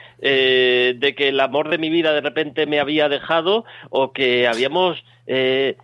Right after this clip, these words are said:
descubierto que crecían, eh, leguchi-, lechuguinos en Marte o algo así, porque no hay cosa que me resulte más inconcebible que Brian Michael Bendis no esté en Marvel.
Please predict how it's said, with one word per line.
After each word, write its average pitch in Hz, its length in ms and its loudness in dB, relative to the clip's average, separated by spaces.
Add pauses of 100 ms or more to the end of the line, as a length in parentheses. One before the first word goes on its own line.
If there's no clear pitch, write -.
(100)
descubierto 147 1000 -2
que 139 260 -2
crecían, 156 1000 -2 (280)
eh, 127 500 0
leguchi-, 143 540 -4 (160)
lechuguinos 139 680 -2
en 147 100 -2
Marte 160 360 -4
o 131 100 2
algo 123 160 0
así, 202 220 -4
porque 123 480 -4 (240)
no 135 220 -2
hay 208 160 0
cosa 160 540 -2
que 135 180 -2
me 127 120 -2
resulte 143 360 -6
más 147 180 -4
inconcebible 131 920 -4
que 120 160 -4
Brian 135 340 -2
Michael 123 320 -4
Bendis 151 380 0 (320)
no 175 300 2
esté 160 400 0
en 120 80 -4
Marvel. 104 500 -6